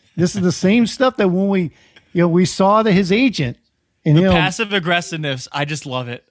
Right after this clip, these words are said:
Speaker 2: Oh my God, I love it.
Speaker 1: But remember when that, when that statement came out from, you know, his agent and him parted ways and was, basically his agent was saying, "I told Russ he needs to do whatever they ask of him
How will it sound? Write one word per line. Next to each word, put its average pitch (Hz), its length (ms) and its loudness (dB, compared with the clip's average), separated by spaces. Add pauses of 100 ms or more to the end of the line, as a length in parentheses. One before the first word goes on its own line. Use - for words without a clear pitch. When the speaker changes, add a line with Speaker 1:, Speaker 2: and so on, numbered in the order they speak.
Speaker 2:
Oh 165 160 -2
my 156 160 -2
God, 135 260 -4
I 135 60 -4
love 127 260 -4
it. 135 160 -8
Speaker 1:
But 277 160 2
remember 330 360 2
when 285 160 0
that, 269 240 0
when 226 180 -4
that 254 140 -4
statement 294 420 -2
came 214 180 2
out 226 140 0
from, 196 380 -2
you 175 80 -4
know, 185 120 2
his 170 160 0
agent 214 500 -2 (240)
and 156 120 2
him 180 140 2
parted 190 320 0
ways 202 360 2
and 151 100 0
was, 135 260 -4 (200)
basically 269 320 -2
his 190 120 2
agent 220 280 2
was 208 120 2
saying, 190 380 0 (760)
"I 156 280 -2
told 202 380 0
Russ 196 560 0
he 165 260 -4
needs 196 260 0
to 165 140 -10
do 170 240 0
whatever 143 400 -2
they 220 180 0
ask 254 340 -4
of 123 80 -4
him 127 340 -6